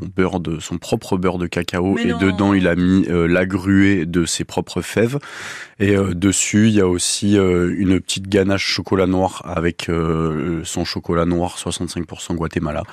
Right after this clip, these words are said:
Speaker 1: Euh, voilà.
Speaker 2: C'est hyper bon, Camille.
Speaker 1: Merci beaucoup.
Speaker 2: Combien, combien de tests pour arriver à cette recette à peu près ?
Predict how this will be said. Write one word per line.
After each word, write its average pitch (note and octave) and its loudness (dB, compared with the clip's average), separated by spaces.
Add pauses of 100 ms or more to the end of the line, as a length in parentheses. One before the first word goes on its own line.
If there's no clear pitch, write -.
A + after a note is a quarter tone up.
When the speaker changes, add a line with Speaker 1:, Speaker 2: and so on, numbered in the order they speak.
(460)
Speaker 1:
Euh, F2+ 2
voilà. E2 0 (320)
Speaker 2:
C'est - -6 (140)
hyper F#4 2
bon, D4+ -4
Camille. G3 -6 (140)
Speaker 1:
Merci - -4
beaucoup. F2 0 (440)
Speaker 2:
Combien, A3+ -2 (260)
combien C4 -2
de A3+ -4
tests A#3 -12
pour G#3+ -10
arriver G#3 -4
à G3+ -4
cette A3+ -14
recette B3 -12
à C4 -10
peu G3+ -10
près ? B3+ -14